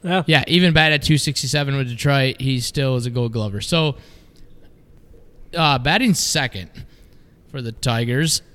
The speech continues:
Speaker 2: or the, <laughs> the
Speaker 1: <laughs>
Speaker 2: former Tiger team.
Speaker 1: Former Tigers.
Speaker 2: The main prospect in my trade was Dawal Lugo, who has since taken his talents to the Mexican League.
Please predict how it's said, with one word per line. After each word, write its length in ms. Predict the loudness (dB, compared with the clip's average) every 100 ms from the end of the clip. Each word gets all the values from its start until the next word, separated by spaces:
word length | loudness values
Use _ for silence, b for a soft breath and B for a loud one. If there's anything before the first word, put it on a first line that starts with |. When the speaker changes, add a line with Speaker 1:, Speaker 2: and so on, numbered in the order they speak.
| -8
Speaker 2:
or 200 | -2 0
the, 360 | 2 2 0 -2
<laughs> 600 | -4 -4 0 0 0 -4 -2
the 180 | 0 2
Speaker 1:
<laughs> 120 | 4
Speaker 2:
former 320 | 6 6 6
Tiger 360 | 6 6 6 2
team. 280 | 2 4 6
Speaker 1:
Former 240 | 8 8
Tigers. 720 | 8 6 6 2 -2 -8 -18 -6
Speaker 2:
The 160 | 0 2
main 460 | 4 6 4 2
prospect 600 | 0 -2 -2 -4 -4 -4
in 60 | -2
my 140 | -2
trade 400 | -2 -2 0 0
was 200 | -2 -2
Dawal 880 | 0 0 2 2 2 2 0 -2 -6 -10
Lugo, 760 | -6 2 4 4 4 -2 -6 -10 b b b
who 220 | 0 4
has 280 | 4 4 2
since 600 | 0 0 0 0 -4 -8 -14 -2
taken 400 | 0 0 -2 0
his 260 | 0 -2
talents 440 | -4 -4 -4 -6 -6
to 120 | -4
the 80 | -2
Mexican 600 | -4 -4 -6 -6 -4 -4
League. 260 | -6 -8